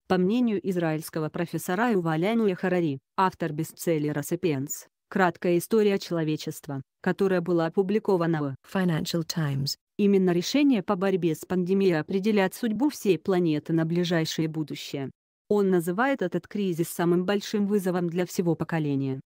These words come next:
Speaker 1: По его мнению, у человечества есть два главных выбора. Первый состоит в выборе между тоталитарным контролём и свободами. Второй — между националистической изоляцией и солидарностью со всем миром. Коронавирус,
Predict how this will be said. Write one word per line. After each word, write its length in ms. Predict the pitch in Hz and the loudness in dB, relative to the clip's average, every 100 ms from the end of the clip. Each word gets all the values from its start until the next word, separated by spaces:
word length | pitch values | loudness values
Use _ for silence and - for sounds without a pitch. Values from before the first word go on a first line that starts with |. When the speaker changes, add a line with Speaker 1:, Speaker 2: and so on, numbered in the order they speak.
| _ _ - | _ _ -2
Speaker 1:
По 60 | |
его 300 | 175 185 180 | 2 2 2
мнению, 520 | 175 170 143 135 131 143 _ | 2 2 0 -4 -6 -10 _
у 120 | 180 | -2
человечества 760 | 170 175 165 180 196 165 - 175 | 0 0 2 2 0 -4 -4 -2
есть 280 | 175 170 160 | 0 0 -2
два 240 | 180 185 | -2 0
главных 460 | 180 180 175 175 160 | 0 0 2 0 -2
выбора. 460 | 160 143 139 131 - _ _ _ - | -4 -4 -6 -8 -10 _ _ _ -2
Первый 300 | 190 165 170 | 0 0 -4
состоит 540 | 185 - 180 185 175 | -6 -2 2 2 0
в 60 | 175 | 0
выборе 320 | 175 165 170 | 0 2 2
между 380 | 185 185 170 185 | 4 2 -2 -2
тоталитарным 720 | 170 165 170 - 180 170 170 | -2 0 0 2 0 2 0
контролём 580 | 175 170 175 175 220 269 | 0 -2 0 2 2 2
и 120 | - | -2
свободами. 680 | 170 160 156 151 139 143 143 - _ _ _ | -4 -4 -2 -4 -4 -8 -10 -14 _ _ _
Второй — 420 | - 202 202 190 | -4 2 4 6
между 300 | 180 180 190 | 4 2 0
националистической 1160 | 196 180 185 175 175 180 - 170 - - 165 180 | 0 0 0 2 0 -2 -4 -8 -8 -4 0 0
изоляцией 640 | 175 190 185 170 156 151 | 2 2 0 -2 -4 -4
и 80 | - | -4
солидарностью 800 | 170 170 165 214 240 208 - 175 | -2 -2 2 0 2 -2 -4 -6
со 120 | 170 | -6
всем 280 | - 214 180 | -2 0 2
миром. 400 | 175 151 143 135 - _ _ _ | 2 0 -2 -6 -12 _ _ _
Коронавирус, 800 | 190 180 185 185 180 151 139 - | -2 0 2 2 0 0 -6 -12